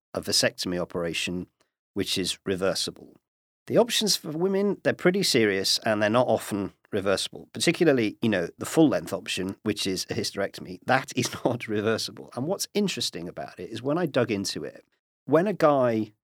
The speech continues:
goes to talk to a doctor about having a vasectomy, in most cases, they will ask whether the operation is reversible.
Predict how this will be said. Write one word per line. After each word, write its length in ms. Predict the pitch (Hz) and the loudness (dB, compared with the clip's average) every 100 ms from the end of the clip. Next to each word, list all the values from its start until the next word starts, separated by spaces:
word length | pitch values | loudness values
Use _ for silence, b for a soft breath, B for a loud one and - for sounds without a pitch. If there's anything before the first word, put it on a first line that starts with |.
| _ _ | _ _
goes 280 | - 117 110 | 2 2 2
to 100 | - | -2
talk 380 | - - 123 - | -8 0 0 0
to 500 | - - 107 95 92 - _ | -2 2 4 2 -2 -10 _
a 60 | 98 | -2
doctor 480 | 110 104 - 98 95 | 0 0 -2 -2 -2
about 240 | 92 95 | 0 0
having 340 | - 101 92 92 | 0 -2 -2 -4
a 60 | |
vasectomy, 800 | 85 - 123 - - 82 - 113 - _ _ _ - | -4 -2 -2 -2 -6 -8 -8 -12 -14 _ _ _ 0
in 220 | 135 131 | 6 8
most 640 | 135 151 196 202 - - - | 8 8 6 2 0 -2 -4
cases, 840 | - 110 - - 98 - - - _ _ _ | -2 -2 -2 -6 -8 -6 -6 -8 _ _ _
they 160 | 110 113 | -4 -2
will 200 | 113 123 | -2 -2
ask 500 | 135 131 - - - - _ | 0 -2 -2 -4 -6 -12 _
whether 460 | 113 113 110 104 107 _ | 0 2 2 -2 -6 _
the 100 | 113 | -2
operation 640 | 98 - 92 87 - 92 - - | -2 0 -4 -2 -6 -8 -10 -8
is 220 | 92 80 | -6 -6
reversible. 600 | 90 90 87 - - | -6 -6 -6 -10 -14